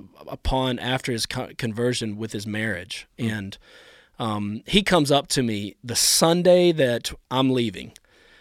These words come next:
Speaker 1: And the Sunday that I'm leaving, so when I prayed, "Lord, would the church be healthier than ever, and would I have the pri-, could you give me the privilege of raising up the leaders?" That night, we had an ordination service of three new pastors for the church.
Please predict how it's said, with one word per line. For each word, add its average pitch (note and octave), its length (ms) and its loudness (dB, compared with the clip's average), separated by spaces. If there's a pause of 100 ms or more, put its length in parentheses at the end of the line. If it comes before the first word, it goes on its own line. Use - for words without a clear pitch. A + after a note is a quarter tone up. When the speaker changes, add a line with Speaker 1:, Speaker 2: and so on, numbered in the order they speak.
(160)
Speaker 1:
And B2+ 140 -2
the A#2+ 40 0
Sunday G#3+ 380 6
that C3+ 160 4
I'm C#3 200 4
leaving, C3 480 4
so C3 160 0
when C3+ 160 2
I C#3 80 2
prayed, C#3 520 4
"Lord, C3 560 4
would A#2+ 140 -6
the B2 80 -4
church D#3 360 0
be A#2+ 100 -2
healthier C3+ 480 2
than C#3 160 2
ever, A2+ 480 -2
and A#2 280 -6
would B2+ 160 -2
I B2 100 2
have C#3 200 0
the C3 60 -4
pri-, C3 260 -4
could C3 240 -4
you C#3+ 100 -2
give D3+ 160 2
me C#3+ 80 4
the B2+ 100 -2
privilege B2 420 -2
of A2 100 -8
raising A#2 320 -2
up A2 80 -8
the A2 100 -8
leaders?" A2+ 460 -4 (420)
That D3+ 280 4
night, D3 300 2
we B2+ 100 0
had C#3+ 160 2
an A2 120 -4
ordination C#3+ 640 4
service B2+ 520 0
of G2+ 100 -8
three - 360 -2
new C3+ 160 2
pastors A2+ 500 0
for A2 140 -6
the G2 100 -8
church. - 480 -12